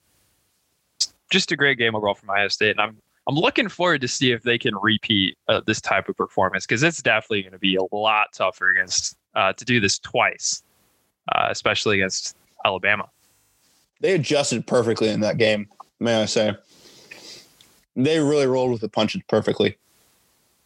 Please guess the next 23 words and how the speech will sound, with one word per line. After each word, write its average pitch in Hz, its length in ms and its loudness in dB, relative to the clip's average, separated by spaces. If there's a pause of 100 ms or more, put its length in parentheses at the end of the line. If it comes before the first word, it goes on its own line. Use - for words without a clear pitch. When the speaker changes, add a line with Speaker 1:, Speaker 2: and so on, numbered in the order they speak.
(200)
Speaker 1:
Ohio 127 220 2
State? 143 320 0
Is - 0 - (440)
that - 60 -8
what 135 80 2
Speaker 2:
Yeah, 127 80 2
Speaker 1:
you - 60 -4
mean? 107 100 2
Speaker 2:
Ohio 113 240 2
State, 101 240 0
sorry. 107 240 0
Speaker 1:
Yeah, 131 240 2 (160)
yeah, 104 160 2
yeah. 95 80 2 (720)
Speaker 2:
And 147 140 2
I 139 40 2
hope 143 140 2
they 160 80 0
Speaker 1:
Yeah. 160 60 0
Speaker 2:
get 127 120 -2
rolled 117 320 2
by 101 140 2
Bama. - 280 -6